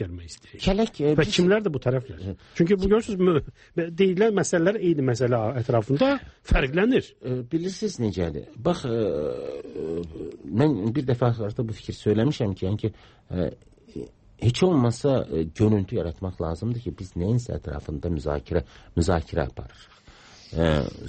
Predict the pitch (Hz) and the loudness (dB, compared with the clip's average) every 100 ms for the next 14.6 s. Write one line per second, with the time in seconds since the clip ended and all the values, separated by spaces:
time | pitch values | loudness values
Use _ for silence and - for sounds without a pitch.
0 | - 160 185 220 113 92 76 64 - - | 0 2 2 0 -2 -2 -4 -8 -14 -20
1 | - _ _ _ _ _ _ 90 120 208 | -20 _ _ _ _ _ _ -2 4 4
2 | 220 214 117 120 131 101 87 85 90 80 | 4 0 0 0 2 0 -2 -2 -2 -2
3 | 87 82 - 95 - 64 - _ _ _ | -2 -2 -2 -6 -4 -6 -6 _ _ _
4 | _ 69 78 90 123 120 120 - _ _ | _ -6 -2 2 2 0 -6 -14 _ _
5 | 71 67 - 71 67 - - 58 62 - | -8 -8 -8 -8 -8 -12 -14 -12 -12 -16
6 | _ - 208 151 117 117 92 82 69 - | _ 2 4 4 2 0 -2 -4 -6 -12
7 | - _ _ _ _ _ _ _ - 117 | -16 _ _ _ _ _ _ _ 2 4
8 | 160 165 135 113 95 85 120 117 - 208 | 4 4 0 2 2 2 -4 -4 -2 -2
9 | 202 160 147 123 117 - - - _ 101 | 0 0 0 0 -2 -6 -20 -20 _ 0
10 | 90 85 71 - 165 208 285 294 - 139 | 2 2 0 2 4 4 4 2 2 -2
11 | - 95 107 123 117 107 101 117 120 135 | -2 -6 -2 0 2 0 0 -2 0 0
12 | 143 143 107 - 104 - - - - - | 0 0 -4 -6 -8 -10 -16 -20 -10 0
13 | 87 87 101 120 208 254 - _ _ 139 | 2 2 2 4 2 2 -4 _ _ 2
14 | 170 - 185 170 196 | 2 2 0 2 0